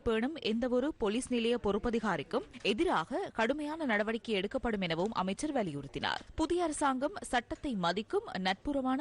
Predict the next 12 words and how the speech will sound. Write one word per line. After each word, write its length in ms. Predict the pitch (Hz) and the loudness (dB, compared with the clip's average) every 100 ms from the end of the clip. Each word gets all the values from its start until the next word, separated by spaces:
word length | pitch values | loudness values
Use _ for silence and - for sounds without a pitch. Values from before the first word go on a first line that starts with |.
| 294 | 0
போலீஸ் 300 | 226 220 262 | 2 2 0
சேவையை 360 | 262 226 226 226 175 | 0 0 0 0 0
நிறுவுவதில் 540 | 170 214 202 202 381 - - - | 0 2 0 2 0 -2 -12 -2
உறுதியாக 440 | 277 294 330 339 302 233 | 0 0 0 0 2 0
இருப்பதாக 540 | 220 214 202 196 330 403 - | 0 4 4 4 -2 -2 0
அமைச்சர் 380 | 202 208 339 381 208 | 0 -2 -2 0 0
ஆனந்த் 260 | 226 240 220 | 2 0 0
விஜயபால 500 | 190 208 202 190 254 254 | 0 0 2 0 0 0
மேலும் 280 | 202 226 294 | 0 0 -2
தெரிவித்தார். 540 | 208 131 - 113 60 - - _ _ _ _ _ _ _ _ _ _ _ _ _ _ _ _ _ _ _ _ _ _ _ _ _ _ _ _ _ _ - | -4 -4 -4 -2 -2 -6 -18 _ _ _ _ _ _ _ _ _ _ _ _ _ _ _ _ _ _ _ _ _ _ _ _ _ _ _ _ _ _ -2
பூனாகலை 500 | 294 320 339 285 285 302 | 0 0 -2 -4 -4 0
கபரகல 440 | 214 190 240 233 | 0 0 -8 -8